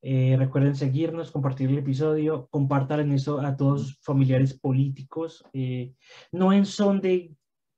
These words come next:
problemas, sino en son de conocer exactamente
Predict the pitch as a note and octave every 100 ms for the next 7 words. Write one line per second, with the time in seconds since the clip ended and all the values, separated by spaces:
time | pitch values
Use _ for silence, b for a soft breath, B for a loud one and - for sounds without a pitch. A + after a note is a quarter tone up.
0 | _ _ _ - D3 D3 E3+ E3+ F#3 D#3+
1 | C3+ C3+ D3+ D3 C3+ B2 C3 B2+ C#3 C3+
2 | C#3 C3+ C#3